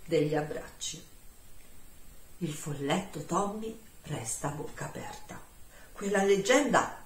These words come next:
gli piace tantissimo. Abbraccia fata Smemolina, poi, così come fanno tutti i bambini, cinge le sue manine al tronco dei due alberi,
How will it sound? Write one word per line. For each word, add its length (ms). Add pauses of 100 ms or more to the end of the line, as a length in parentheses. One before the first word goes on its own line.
(120)
gli 160
piace 420
tantissimo. 1120 (840)
Abbraccia 600
fata 300
Smemolina, 840 (320)
poi, 420 (360)
così 340
come 220
fanno 320
tutti 260
i 60
bambini, 680 (520)
cinge 640
le 100
sue 240
manine 500
al 240
tronco 340
dei 160
due 160
alberi, 640